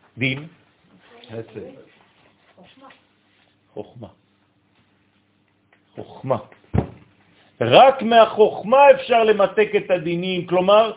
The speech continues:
Speaker 1: איך אנחנו קוראים לזה בקבלה? גילוי מוחין. בלי גילוי מוחין, אין הדין נמתק אלא בשורשו. זה לא יכול לבוא מהחסד. חסד זה עדיין לא השורש.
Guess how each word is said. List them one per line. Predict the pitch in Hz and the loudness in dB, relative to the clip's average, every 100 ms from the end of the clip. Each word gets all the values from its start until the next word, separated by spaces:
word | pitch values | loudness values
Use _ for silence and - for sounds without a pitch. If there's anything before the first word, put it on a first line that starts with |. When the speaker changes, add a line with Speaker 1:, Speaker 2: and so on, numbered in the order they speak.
| _ | _
Speaker 1:
איך | 226 226 | -2 -2
אנחנו | 247 240 247 - | -2 -4 -6 -6
קוראים | 226 233 | -4 -2
לזה | 226 196 | 0 0
בקבלה? | 190 190 180 175 175 208 | 0 0 0 2 2 -2
גילוי | 175 151 180 208 247 269 - _ _ | -4 -6 -2 0 0 -4 -12 _ _
מוחין. | 143 165 170 - - 220 240 220 160 107 - _ _ _ _ _ _ _ _ _ _ _ _ 113 | -6 0 0 -4 -8 -4 -2 -2 -4 -10 -18 _ _ _ _ _ _ _ _ _ _ _ _ -6
בלי | 135 277 254 | 0 2 0
גילוי | 175 220 214 262 233 | -2 -2 0 0 2
מוחין, | 220 208 - - 269 269 202 117 _ _ - | 2 2 0 -6 -2 -2 -2 -6 _ _ 2
אין | 262 262 156 | 4 4 2
הדין | 185 165 131 147 262 254 170 - | -2 -4 -6 -6 -4 -2 -6 -10
נמתק | 175 220 202 - - 247 262 - _ _ _ | -4 0 0 -2 -4 -2 -4 -12 _ _ _
אלא | 220 226 233 226 165 | 0 2 2 2 2
בשורשו. | 214 - - 214 190 170 - - 220 233 208 - _ | -2 -2 0 0 0 -8 -12 -2 2 4 2 -2 _
זה | 185 | -2
לא | 226 | 0
יכול | 254 247 | 0 0
לבוא | 240 247 240 | -4 -4 -4
מהחסד. | 226 - 254 190 220 202 123 - _ _ _ _ _ _ _ _ - | -6 -2 -4 -4 -6 -6 -6 -16 _ _ _ _ _ _ _ _ 0
חסד | 247 247 208 | 0 0 -2
זה | 214 | 4
עדיין | 214 208 240 220 | 4 4 0 0
לא | 226 | 0
השורש. | - 247 262 240 180 - | 0 4 4 4 -6 -10